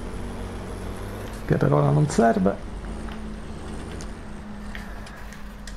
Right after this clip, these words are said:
Torniamo nuovamente nel New Holland e agganciamo l'attrezzatura.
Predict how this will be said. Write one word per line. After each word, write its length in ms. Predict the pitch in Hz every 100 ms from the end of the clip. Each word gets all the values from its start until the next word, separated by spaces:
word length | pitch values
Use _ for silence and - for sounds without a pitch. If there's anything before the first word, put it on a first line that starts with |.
| - - - - - - - - - - -
Torniamo 360 | 143 143 160 160
nuovamente 480 | 156 160 180 170 170
nel 140 | 165
New 160 | 160 190
Holland 460 | 214 196 190 175
e 100 | 160
agganciamo 880 | 170 165 156 165 - 165 165 156 - -
l'attrezzatura. 1000 | 165 151 156 143 - 147 135 151 147